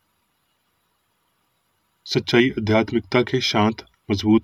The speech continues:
धाराएं, जिनमें से अभिव्यक्तियां स्वस्थ, पवित्रता और आत्म विनाश हैं, मानव अनुभव को गहरा करना चाहिए। जब तक के भौतिक अस्तित्व की मान्यताओं को एक गंजेपन के रूप में नहीं देखा जाता और पाप,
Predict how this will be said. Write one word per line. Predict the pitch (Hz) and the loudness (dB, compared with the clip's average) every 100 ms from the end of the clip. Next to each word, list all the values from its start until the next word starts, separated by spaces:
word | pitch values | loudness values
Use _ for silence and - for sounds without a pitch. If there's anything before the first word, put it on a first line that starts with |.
| - | 0
धाराएं, | 101 101 101 110 - _ _ _ 113 | -2 0 0 -2 -6 _ _ _ 2
जिनमें | 113 123 120 | 2 4 0
से | - 127 | 2 0
अभिव्यक्तियां | - 107 110 113 104 95 113 113 | 0 -4 0 2 2 0 -4 -4
स्वस्थ, | - - 110 - _ _ _ _ - | 0 0 -2 -8 _ _ _ _ -6
पवित्रता | 107 104 - 101 120 | -2 -2 -2 0 0
और | 113 - - 113 - | -2 -4 -10 -10 -6
आत्म | 113 110 117 113 | -8 -4 -2 -2
विनाश | 104 101 101 - | 0 -2 -2 0
हैं, | 101 101 - _ _ _ _ - | 0 -2 -10 _ _ _ _ -2
मानव | 113 107 120 | 2 4 2
अनुभव | 117 117 117 107 110 | 0 0 0 2 0
को | 110 - | 0 -2
गहरा | 110 98 98 101 | 0 0 0 -2
करना | 101 98 | -2 -4
चाहिए। | 95 95 92 98 98 98 _ _ _ _ _ _ - | -2 -2 0 2 0 -2 _ _ _ _ _ _ -2
जब | 113 - | -2 2
तक | 131 - | 0 4
के | 131 | 2
भौतिक | 107 107 104 120 117 | 2 -2 -2 -4 -6
अस्तित्व | 107 - 117 - | -8 -2 -4 -4
की | - 117 | -4 -2
मान्यताओं | 107 107 107 107 104 110 | 0 0 0 0 0 0
को | 113 120 | 0 0
एक | 107 - - | 0 -4 -4
गंजेपन | 107 113 113 120 | 0 0 0 -2
के | 113 113 | 2 2
रूप | 104 101 | 2 0
में | 110 | -2
नहीं | 101 104 | 0 2
देखा | 101 95 - | 2 0 -2
जाता | 101 101 95 104 104 _ _ _ _ 120 | 0 0 0 -2 -4 _ _ _ _ -2
और | 117 | -2
पाप, | - 107 104 | 0 0 0